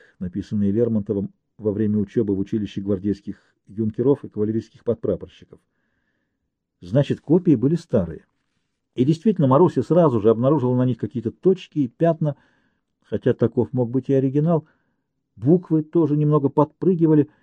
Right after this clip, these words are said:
и то тут, то там бросались в глаза Яти и Еры. Маруся скользнула взглядом вверх к началу и уткнулась в не пускающий никуда дальше заголовок «Красный песок».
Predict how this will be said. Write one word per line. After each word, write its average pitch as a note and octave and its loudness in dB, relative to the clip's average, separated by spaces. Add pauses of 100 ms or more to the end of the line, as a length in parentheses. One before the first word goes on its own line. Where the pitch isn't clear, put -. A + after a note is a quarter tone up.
(300)
и G2+ -8
то - 0
тут, D3 0
то C#3 2
там C#3+ 4
бросались B2+ 4
в G#2+ -12
глаза B2+ 4
Яти D3 2
и - -2
Еры. C#3 4 (1040)
Маруся B2 2
скользнула A#2 2
взглядом G#2 2
вверх D#3+ 0
к - -20
началу G#2 -2 (580)
и B2+ 2
уткнулась E3+ 4 (140)
в A2+ -6
не D3+ 2
пускающий D#3 2
никуда D3+ 2
дальше C3 2
заголовок C#3 2 (140)
«Красный C#3 0
песок». - -8